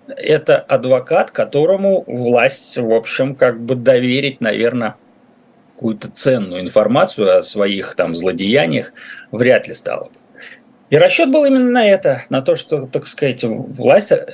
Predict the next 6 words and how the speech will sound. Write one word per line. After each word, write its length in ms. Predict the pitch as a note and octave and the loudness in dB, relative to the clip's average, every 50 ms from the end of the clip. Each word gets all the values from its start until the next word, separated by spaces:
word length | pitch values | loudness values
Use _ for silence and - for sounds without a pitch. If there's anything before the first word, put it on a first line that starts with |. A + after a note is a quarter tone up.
| - | -6
не 280 | B2+ C3 C#3+ D#3 F#3+ G#3 | -2 0 2 2 2 0
признает 720 | G#3 - F#3+ F#3 E3+ D3 D#3 E3+ E3+ E3 E3+ F#3 F#3 F#3 | 0 0 2 2 2 2 2 0 2 4 4 4 4 4
этот 260 | E3 - D#3+ D#3+ - | 2 2 2 0 -2
факт. 380 | - - - - - - - - - - _ _ _ _ - | -2 -4 -4 -4 -4 -6 -16 -20 -20 -20 _ _ _ _ -6
А, 400 | B2+ B2 A#2 A2 G#2 G#2 - - - - | -4 -2 -2 -2 -2 -2 -4 -6 -4 -4
и, 540 | C3 C#3 D3 D3 C#3+ C#3 C#3 C3 A2+ - | -2 0 0 0 0 2 2 0 0 -2